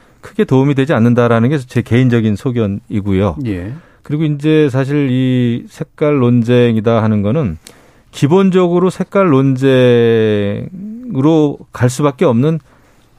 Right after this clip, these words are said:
Speaker 1: 아, 모든 걸 다 갖추고 있어요. 지금 여야 관계는.
Speaker 2: 예.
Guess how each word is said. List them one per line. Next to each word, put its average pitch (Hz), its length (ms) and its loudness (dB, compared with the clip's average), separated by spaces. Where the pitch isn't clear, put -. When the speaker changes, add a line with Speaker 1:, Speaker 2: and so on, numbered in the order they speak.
Speaker 1:
아, 92 600 -4
모든 165 260 0
걸 190 100 2
다 147 120 -2
갖추고 - 340 -6
있어요. 110 340 0
지금 127 240 -4
여야 104 200 2
관계는. 95 600 -2
Speaker 2:
예. 92 300 -4